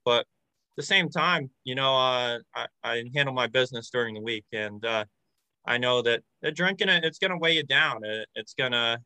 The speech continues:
you know, make you feel bad, uh, dehydrates you. But,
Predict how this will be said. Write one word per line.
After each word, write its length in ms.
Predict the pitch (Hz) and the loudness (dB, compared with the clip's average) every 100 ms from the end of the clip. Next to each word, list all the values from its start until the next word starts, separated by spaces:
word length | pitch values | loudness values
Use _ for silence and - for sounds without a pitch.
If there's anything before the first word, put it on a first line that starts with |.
| - | -10
you 80 | 120 | -8
know, 80 | 120 | -2
make 200 | 120 123 | -2 -4
you 60 | |
feel 260 | - 135 127 | -4 -2 0
bad, 480 | 123 127 127 123 120 _ | 2 4 2 0 -6 _
uh, 180 | 110 107 | -14 -12
dehydrates 640 | 107 123 127 127 127 127 - | -10 -4 0 0 0 -4 -4
you. 220 | 131 123 120 _ _ _ _ | -2 -2 -2 _ _ _ _
But, 280 | 120 123 117 | -2 0 0